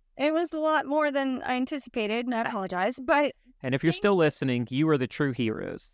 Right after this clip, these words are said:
Speaker 1: Yeah, if you're still listening to our gibberish, we appreciate you. But also, thank you so much for our listening, for our listening, for listening to our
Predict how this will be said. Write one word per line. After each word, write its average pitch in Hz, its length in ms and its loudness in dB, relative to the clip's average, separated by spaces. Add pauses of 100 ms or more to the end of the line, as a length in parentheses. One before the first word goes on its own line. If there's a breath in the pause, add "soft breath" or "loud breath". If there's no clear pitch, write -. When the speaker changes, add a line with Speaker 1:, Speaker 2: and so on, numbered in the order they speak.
Speaker 1:
Yeah, 285 260 2
if 262 100 0
you're 349 160 0
still 427 280 0
listening 285 440 0
to 262 140 -2
our 220 220 2
gibberish, 202 680 -2
we 214 200 -2
appreciate 202 640 -6
you. 120 320 -8
But 226 160 -4
also, 262 680 0 (100)
thank 302 300 0
you 196 320 -2
so - 320 2
much 247 460 0
for 240 100 0
our 208 300 4
listening, 254 600 -2 (180)
for 202 160 -2
our 180 40 -2
listening, 185 440 -8
for 302 200 4
listening 262 600 0 (560)
to 311 180 0
our 233 540 2